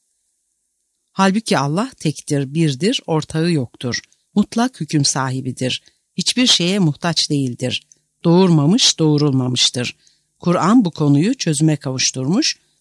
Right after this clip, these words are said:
ve onların bu gibi iddiaları bir ayeti kerimede şöyle cevaplandırılmıştır. "Öyleyse Allah Meryem oğlu Mesih'i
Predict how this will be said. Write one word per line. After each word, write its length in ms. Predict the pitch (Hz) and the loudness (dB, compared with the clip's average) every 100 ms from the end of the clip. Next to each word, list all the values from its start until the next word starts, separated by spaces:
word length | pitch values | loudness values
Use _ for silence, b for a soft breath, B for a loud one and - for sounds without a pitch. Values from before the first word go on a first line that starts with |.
| - | -2
ve 140 | 208 | 0
onların 600 | - 180 170 160 196 262 | 2 4 4 4 4 4
bu 80 | 175 | 2
gibi 300 | 151 143 147 | -2 -2 0
iddiaları 680 | 143 131 143 139 139 185 208 | 0 -2 -2 -2 -2 -2 -2
bir 300 | 170 - 143 | -2 -2 -2
ayeti 320 | 147 147 - | -2 -2 -6
kerimede 540 | - 147 139 143 143 220 | -6 -2 0 0 0 -2
şöyle 320 | - 147 131 | -2 -2 -2
cevaplandırılmıştır. 1200 | 139 131 - 131 131 135 135 131 - - 117 - _ _ _ _ _ _ _ _ _ _ _ _ _ _ _ _ | -2 -4 -4 -4 -4 -2 -2 0 0 -4 -6 -8 _ _ _ _ _ _ _ _ _ _ _ _ _ _ _ _
"Öyleyse 560 | 202 220 247 277 - 202 | 4 6 6 4 2 0
Allah 420 | 165 160 190 262 - | 2 2 0 -2 2
Meryem 440 | 165 165 185 180 | 2 4 4 4
oğlu 280 | 151 143 143 | 2 2 2
Mesih'i 540 | 139 - 139 147 254 | 2 0 -4 -2 -2